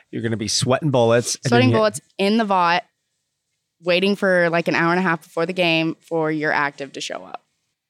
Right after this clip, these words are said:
Speaker 1: And you can't even drink as a, as a pledge.
Speaker 2: You can, but there's certain rules. So a couple of my guy friends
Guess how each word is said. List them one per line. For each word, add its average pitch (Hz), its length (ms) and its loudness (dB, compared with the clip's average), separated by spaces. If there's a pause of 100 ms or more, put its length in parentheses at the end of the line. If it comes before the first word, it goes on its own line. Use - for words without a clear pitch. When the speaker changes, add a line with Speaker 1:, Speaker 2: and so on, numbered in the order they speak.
(220)
Speaker 1:
And 131 180 2
you 123 80 2
can't 127 220 0
even 113 160 -2
drink 98 380 -2
as 98 100 -2
a, 92 100 -4 (920)
as 113 140 -4
a 101 40 -4
pledge. 85 320 -6
Speaker 2:
You 202 140 -2
can, 202 640 -2 (220)
but 185 160 -2
there's 180 180 -2
certain 185 400 -4
rules. - 320 -6
So 175 640 0 (680)
a 196 60 -8
couple 208 180 -2
of 202 60 0
my 190 120 0
guy 170 160 0
friends 156 600 -4